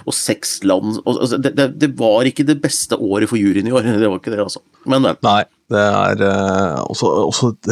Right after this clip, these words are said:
Speaker 2: rart år å finne på å jukse i når det på en måte er ekstra fokus fra E B U sin side med tanke på den trusselen fra Russland om hacking og, og dritt og lort, liksom.
Speaker 1: Ja, ja.
Speaker 2: Men,
Speaker 1: Ja,
Speaker 2: eh,
Speaker 1: kjempe-
Speaker 2: et par ord om Amanda, eller, som ender da på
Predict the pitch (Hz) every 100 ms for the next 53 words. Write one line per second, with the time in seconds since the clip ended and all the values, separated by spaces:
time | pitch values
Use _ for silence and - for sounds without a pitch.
0 | 107 92 101 - 85 87 101 110 - 123
1 | 90 104 107 117 - - 92 98 - 104
2 | - 95 - - 104 101 98 85 104 -
3 | 95 92 92 90 110 107 92 98 110 92
4 | 101 95 101 90 - 95 95 92 90 -
5 | - 95 76 90 - 131 _ - 87 92
6 | 101 101 - 104 104 90 60 80 117 123
7 | 127 135 151 185 - - - - 98 113
8 | 151 139 165 175 180 180 180 170 151 170
9 | 165 147 151 170 143 107 120 175 240 233
10 | 208 165 151 139 -